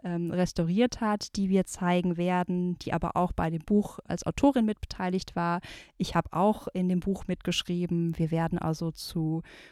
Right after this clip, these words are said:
zu dritt, zu viert, ähm, auf jeden Fall auch einiges über die Filme erzählen können, aber auch mehr, noch mehr Spotlight auf, ähm, weibliche Filmschaffende der Weimarer Zeit zu richten.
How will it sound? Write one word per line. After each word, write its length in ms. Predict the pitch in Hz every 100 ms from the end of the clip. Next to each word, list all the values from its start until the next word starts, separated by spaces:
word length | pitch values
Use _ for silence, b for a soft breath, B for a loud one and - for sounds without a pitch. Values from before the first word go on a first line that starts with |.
| B
zu 160 | - 196
dritt, 240 | - 208
zu 160 | - -
viert, 640 | - - 190 185 - - -
ähm, 340 | 175 165 165 -
auf 160 | 165
jeden 260 | - 170 170
Fall 540 | - 175 165 165 165 -
auch 140 | - 202
einiges 480 | 175 190 202 190 -
über 180 | 175
die 80 | 175
Filme 400 | 170 226 233 220
erzählen 480 | 180 - 180 185 185
können, 460 | - 175 170 170 175
aber 220 | 160 160
auch 220 | - 160 -
mehr, 640 | 165 175 175 170 175 175 _
noch 320 | 196 208 208 208
mehr 180 | 190
Spotlight 920 | 185 - 175 - 175 175 175 170 -
auf, 400 | - 156 156 - -
ähm, 380 | - 147 151 156 -
weibliche 360 | 156 - -
Filmschaffende 800 | - 151 - 127 - 151 151 147 -
der 320 | 139 139 151 b b b
Weimarer 420 | 139 147 139 127
Zeit 300 | - 123 -
zu 120 | -
richten. 320 | - - -